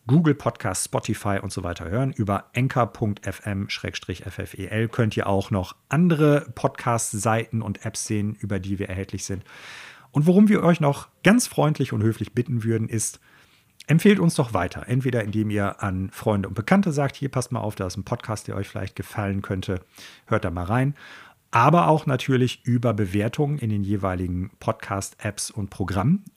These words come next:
über die ihr uns hört, denn das hilft der Sichtbarkeit. Und, äh, vielleicht werden dann Leute noch auf uns aufmerksam, die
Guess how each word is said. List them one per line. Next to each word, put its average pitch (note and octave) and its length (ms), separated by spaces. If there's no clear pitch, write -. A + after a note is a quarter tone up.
über D3 200
die D3 120
ihr D#3 100
uns D3 180
hört, D#3+ 360
denn A#2+ 220
das A2+ 260
hilft A#2 420
der G#2 100
Sichtbarkeit. G2+ 760
Und, A2+ 480
äh, C#3+ 380
vielleicht G3+ 300
werden G#3 100
dann G#3+ 100
Leute G3 240
noch F3+ 100
auf D#3+ 200
uns D#3+ 220
aufmerksam, B2+ 640
die A2 360